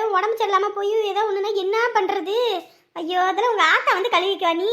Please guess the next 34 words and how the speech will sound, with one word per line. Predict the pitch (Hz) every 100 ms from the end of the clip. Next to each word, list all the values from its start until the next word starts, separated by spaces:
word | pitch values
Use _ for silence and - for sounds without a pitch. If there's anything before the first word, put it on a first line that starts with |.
| 403
எதுக்கு | 480 523
இந்த | 381
வேலையெல்லாம் | 349 381 381
பாத்துக்கிட்டு? | 320 330 294 302 339 - _ _ -
ஏம்மா, | 285 311 285
நீ | 277 311
வேற, | 302 330 285 233
நம்ம | 269 294
வீட்ல | 320 330
இருக்கும்போதே | 302 311 294 330
எல்லா | 320 330
வேலையும் | 302 330 339
கத்துக்கணும், | 277 311 285 - - _
அப்பதான் | 269 294 320 339 - -
பெருசானவனையும் | 302 339 339 311 302 339
போற | 320 339
வீட்ல | 311 330 339
யாரையும் | 285 311 339 302
எதிர்பார்க்க | 339 320 311
தேவையில்லாம | 285 294 285 330
இருக்கலாம். | 294 302 302 - _ _ 339
ஏண்டி, | 320 339 311
நம்ம | 294 311
வீட்ல | 302 311 381
இருக்கும்போது | 349 330 339 392
உன்னை | 370 339
நான் | 320 311
என்ன | 339 453
வேலை | 349
வாங்கியிருக்கேன்? | 311 302 302 294 359 381 - - -
ஒரு | 339 349 370
வேலை | 330 339 453
செஞ்சிருப்ப, | 453 392 381 415 427 508
ஆ? | -